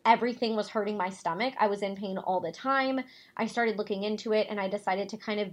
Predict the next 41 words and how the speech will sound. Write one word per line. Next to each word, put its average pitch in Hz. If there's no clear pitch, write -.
put -
myself 196
on 214
an 214
elimination 196
diet 202
after 180
I 185
talked -
to 233
a 220
few 226
doctors 196
who 214
had 196
no 220
idea 196
what 180
I 160
was 175
talking 175
about, 175
had 196
no 214
idea 196
about 180
issues 180
with 190
gluten, 185
leaky 190
gut. 175
None 254
of 311
that 311
was 277
really 254
well 208
known 202
seven 277
years 277
ago. 277